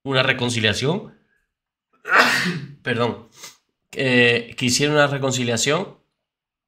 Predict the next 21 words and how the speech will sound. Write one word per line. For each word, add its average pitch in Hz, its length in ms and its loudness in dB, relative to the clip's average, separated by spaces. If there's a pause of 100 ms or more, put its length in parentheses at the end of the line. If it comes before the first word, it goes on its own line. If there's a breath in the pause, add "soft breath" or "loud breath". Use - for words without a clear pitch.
(140)
Ella 139 200 0
no 156 120 0
tira 143 220 2
la 127 140 2
toalla 123 720 0 (100)
para 117 320 4
intentar 113 640 -2
seguir, 117 720 -4 (1200)
eh, 110 600 0
intentando 110 1000 -4 (540)
algún 120 360 -4
día 113 380 0
estar 113 280 -6
con 113 160 -6
ellos, 127 340 -4
porque 95 240 -12
no, 101 140 -6
no 120 180 -2
lo 131 80 6
ha 120 80 6
demostrado. 104 720 -2